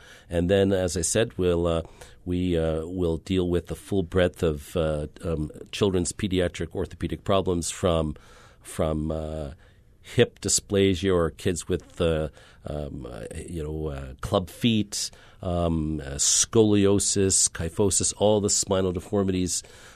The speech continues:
uh, that children unfortunately sometimes get. Uh, we will, we will be involved in their care. And so, uh, um, uh, we have an excellent, uh, staff there. We have, um,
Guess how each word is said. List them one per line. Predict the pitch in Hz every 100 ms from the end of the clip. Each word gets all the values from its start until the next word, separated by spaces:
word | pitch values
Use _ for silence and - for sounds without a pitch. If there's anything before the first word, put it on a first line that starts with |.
| -
uh, | 87 82
that | 92 87 -
children | - 90 92
unfortunately | 87 - 95 82 - 92 85
sometimes | - 104 - 90 85
get. | - - 104 117 - - - - - -
Uh, | 87 80
we | 82 92 92
will, | 87 87 85 95
we | 98
will | 90 87
be | 95 87
involved | 82 92 85
in | 87
their | 85
care. | - 90 85
And | 82
so, | - 101 87 87
uh, | 82 82 - - - - -
um, | 82 82 80 85 78
uh, | 73 76 78 76 - -
we | 92
have | 85 90
an | 87
excellent, | 90 - - 87 82 -
uh, | 82 78 76 76 69 -
staff | - - 95 95 -
there. | 98 95 98 - - - - -
We | 85
have, | 73 82 80 71 76
um, | 73 71 71 71